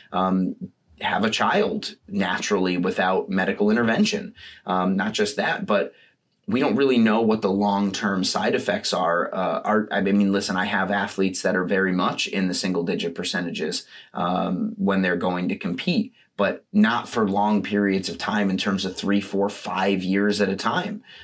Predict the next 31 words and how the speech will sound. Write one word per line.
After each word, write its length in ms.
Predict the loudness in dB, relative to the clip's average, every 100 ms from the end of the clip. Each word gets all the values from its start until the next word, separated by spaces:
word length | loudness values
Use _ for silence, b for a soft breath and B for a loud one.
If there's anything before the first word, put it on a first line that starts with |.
| B
Um, 380 | -2 0 0 2
we 100 | 2
don't 220 | 2 2
know 180 | 2 2
what 160 | 2 2
the 80 |
long-term 540 | 2 2 0 -2 -2 -2
effects 400 | 0 -2 -2 -2
are 280 | 0 0 0
of 320 | 0 0 -4 B 0
the 100 | 2
yo-yo 540 | 4 4 4 4 2
diet 420 | 0 0 2 2
of, 160 | 2 0
listen, 340 | 0 0 0
if, 200 | -2 -6 -6
if 160 | -2
I'm 160 | 0 2
really 220 | 2 0
trying 240 | -2 -2
to 40 | -2
be 200 | 0 0
one 160 | 0
of 80 | -2
the 40 | -2
best 300 | -2 -2 0
female 400 | 0 0 -2 -2
bodybuilders 800 | 0 0 2 2 0 -2 -2
in 80 | -2
the 60 | -2
world, 420 | 0 0 0